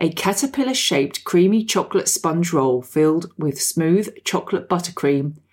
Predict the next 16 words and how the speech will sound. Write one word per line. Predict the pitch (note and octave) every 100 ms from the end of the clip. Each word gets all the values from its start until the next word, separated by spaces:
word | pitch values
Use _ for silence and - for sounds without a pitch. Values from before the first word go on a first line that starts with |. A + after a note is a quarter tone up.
| _
and | B3 C4+
covered | - F3+ F3 -
in | D#3
a | D#3
milk | C#3+ F#3 - -
chocolate | - - F#3+ -
shell, | - F#3+ A#2 A#2 _ _ _ _
to | C4
quote | C4+ C4 -
the |
marketing | F3+ F#3+ F3+ - D3+ B2+
blurb | C3+ C3+ -
from | D#3+
Marks | C#3+ C3 -
and | D#3+
Spencer, | D3+ A3 G3+ - B2 A#2+